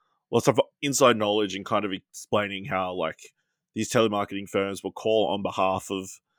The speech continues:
uh, police or firefighter charities, uh, and kind of work, you know, people over trying to get them to make a donation,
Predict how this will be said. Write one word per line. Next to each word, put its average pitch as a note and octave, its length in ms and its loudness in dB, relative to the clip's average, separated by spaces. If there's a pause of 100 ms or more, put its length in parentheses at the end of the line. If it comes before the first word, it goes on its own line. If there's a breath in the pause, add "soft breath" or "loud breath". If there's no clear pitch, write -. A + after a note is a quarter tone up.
(300)
uh, F#2+ 240 -2
police G#2+ 460 -2
or G2 80 -2
firefighter F#2+ 600 0
charities, F2+ 760 -6 (480)
uh, F2 320 -6
and G2 140 -16
kind F#2 200 -6
of F2 140 -10
work, F#2 300 -4 (360)
you F2 140 -16
know, E2+ 160 -8
people F#2 340 -6
over E2+ 280 -6
trying E2+ 220 -8
to F2 60 -12
get F2 200 -6 (520)
them F#2+ 140 -10
to - 100 -16
make G2+ 200 -6
a G2 80 -2
donation, F2+ 800 -6